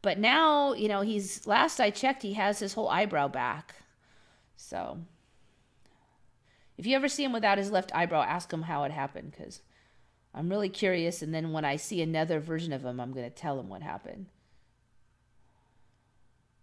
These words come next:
Oh, this is an interesting question. Did anybody wake up in the middle of the night feeling freezing, even though it was very warm in the room? Shari D. That's been a big problem.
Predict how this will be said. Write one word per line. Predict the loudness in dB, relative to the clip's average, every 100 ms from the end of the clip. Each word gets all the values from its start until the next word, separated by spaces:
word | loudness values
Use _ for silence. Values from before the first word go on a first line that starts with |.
| _ _ _ _ -20 _ _ _ -20 _ _ _
Oh, | -8 -6 -4 -4 -4
this | -6 -6
is | -10
an | -8
interesting | -10 -10 -10 -10 -10
question. | -8 -8 -6
Did | -4
anybody | 0 0 2 2
wake | 0 2 0
up | 0
in |
the | -2
middle | 0 2
of | 2
the |
night | 0 0 -2
feeling | -4 -4
freezing, | -8 -4 0 2 2 0 -4 -6 -6 -6
even | -4
though | -2
it | -4
was | -2
very | 0 0
warm | -2 -4 -2 0 0 -2
in | -4 -4 -4
the | -4
room? | -6 -6 -4 -4 -4 -6
Shari | -8 -4 -2 -2 -6
D. | -8 -8 -6 -8 -14 -20 -20 -12 -4
That's | -4 -2
been | -4
a | -2
big | 0 -2 -2 0
problem. | 6 8 8 2 0 -4